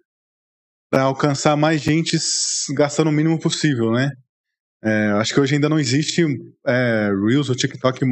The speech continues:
é, tipo assim, monetizado, que eu falo assim, que você faz um tráfego pago nele, né? Eu acho que não tem ainda.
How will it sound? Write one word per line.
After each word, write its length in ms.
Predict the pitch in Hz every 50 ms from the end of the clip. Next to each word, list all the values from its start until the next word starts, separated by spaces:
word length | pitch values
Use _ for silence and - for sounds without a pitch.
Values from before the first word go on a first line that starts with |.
| 127
é, 80 | 135 127
tipo 140 | - - 127
assim, 140 | 120 -
monetizado, 380 | 123 123 127 123 - 120 127 123
que 60 | -
eu 60 | 135
falo 180 | 123 - 135 143
assim, 240 | 147 - - 135 117
que 560 | 104 110 _ _ - - - - _ _ _
você 260 | 117 120 120 - 139
faz 300 | 131 - - 135 131 127
um 80 | 143 127
tráfego 420 | - 143 143 139 - - 139 127
pago 280 | - - 147 147 139 135
nele, 340 | 135 120 110 101 101 98 98 _ _ _ _ _ _ _ _ _ _ _
né? 140 | 110 113 113
Eu 60 | 110
acho 160 | 110 113 -
que 60 | - 123
não 180 | 131 131 131 127
tem 220 | 123 131 123 120
ainda. 340 | 113 107 104 98 92 90